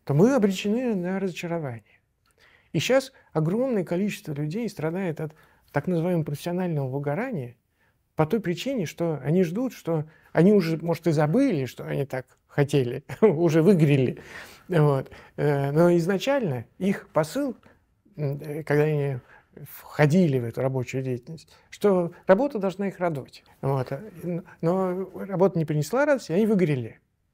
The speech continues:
И очень много таких выгоревших. Потому что, ну, я трачу время, трачу, м, энергию, надо вставать, надо и всё. Слушайте, это главное благо работы. Главное благо работы, что она организует нашу жизнь.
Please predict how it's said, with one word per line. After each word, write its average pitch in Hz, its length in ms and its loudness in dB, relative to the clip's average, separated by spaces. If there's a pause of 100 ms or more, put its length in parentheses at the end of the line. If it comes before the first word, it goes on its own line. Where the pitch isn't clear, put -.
(360)
И 170 60 4
очень 214 240 0
много 208 240 2
таких 143 300 -4
выгоревших. 127 600 -4 (380)
Потому 170 180 0
что, 156 320 -2 (340)
ну, 170 100 -2
я 160 240 0
трачу 170 360 -4
время, 156 600 -4 (360)
трачу, 175 360 -4
м, 170 520 -6
энергию, 147 840 -4
надо 156 220 -4
вставать, 143 720 -4
надо 175 200 -2
и 180 80 -4
всё. 156 260 -12 (320)
Слушайте, 160 540 -10
это 135 180 -10
главное 185 380 -4
благо 185 300 -8
работы. 170 420 -8 (880)
Главное 165 480 0
благо 156 320 -2
работы, 139 400 -6
что 147 200 -10
она 185 200 -6
организует 175 680 -4
нашу 165 280 -8
жизнь. 147 320 -10